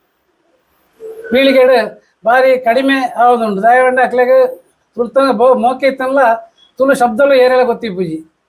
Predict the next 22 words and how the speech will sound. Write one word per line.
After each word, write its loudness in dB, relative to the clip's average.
ಅಂಚ -8
ಹೊಡೆದು 4
ಈ -2
ಇಂದು -4
ನಮ್ಮ 0
ಈ -6
ತುಳು -2
ಭಾಷೆಲ 2
ಸರ್ಕಾರದ 2
ಏನ್ಮಾನ -4
ಪರಿಚಯ, 2
ಪರಿಚಯದಾಗ -2
ಸೇರ್ದು 2
ತುಳು 2
ಭಾಷೆ 2
ಕಲ್ಪಮನ 0
ಒಂಜಿ -2
ವ್ಯವಸ್ಥೆ 2
ನಮ್ಮ -4
ಸರ್ಕಾರದ 2
ಆವಡು 2
ಅನ್ನೋ -4